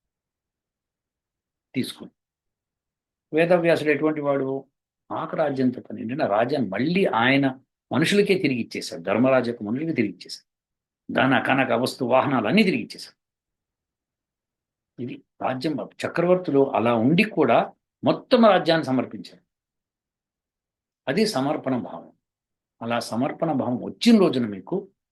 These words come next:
అప్పుడు మీకు ఆనందం ఉంటుంది. కానీ ఫస్ట్ సంపాదించండి, తర్వాత సమర్పించుకోవచ్చు.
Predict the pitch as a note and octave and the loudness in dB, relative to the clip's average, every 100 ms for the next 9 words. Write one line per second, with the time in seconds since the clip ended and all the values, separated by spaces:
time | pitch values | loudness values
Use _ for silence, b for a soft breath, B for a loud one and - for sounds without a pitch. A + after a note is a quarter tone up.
0 | _ - - - D#3+ A#2+ G#2+ - G2 F2 | _ -12 -10 -4 -2 -2 -4 -6 -6 -6
1 | F2 _ _ _ A2+ G#2 C3+ C#3 B2 A#2 | -12 _ _ _ -8 0 2 2 0 0
2 | B2 D#3 _ _ _ _ - - B2+ C3 | -8 -8 _ _ _ _ -8 -4 -2 0
3 | - - F#2+ F#2 E3+ C3 - - _ _ | 0 -2 -2 2 2 2 -4 -16 _ _
4 | _ - - C#3+ C#3 B2 A#2 - G2+ - | _ -6 2 4 4 4 2 0 -8 -8
5 | - - - | -14 -14 -20